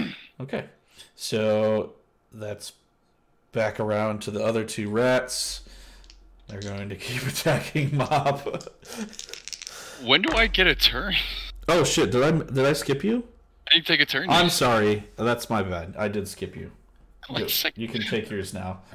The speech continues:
Speaker 2: There's a lot of rats. I'm go-, all right, so the were-rat came at me?
Speaker 1: Mm-mm.
Speaker 2: He didn't, just the
Speaker 1: Were-rat
Speaker 2: rats.
Speaker 1: is attacking Gideon.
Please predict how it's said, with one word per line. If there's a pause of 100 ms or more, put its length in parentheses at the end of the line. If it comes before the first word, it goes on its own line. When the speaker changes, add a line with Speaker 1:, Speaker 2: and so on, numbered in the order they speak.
(180)
Speaker 2:
There's
a
lot
of
rats. (200)
I'm
go-,
all
right,
so
the
were-rat
came
at
me? (540)
Speaker 1:
Mm-mm. (800)
Speaker 2:
He
didn't,
just
the
Speaker 1:
Were-rat
Speaker 2:
rats.
Speaker 1:
is
attacking
Gideon.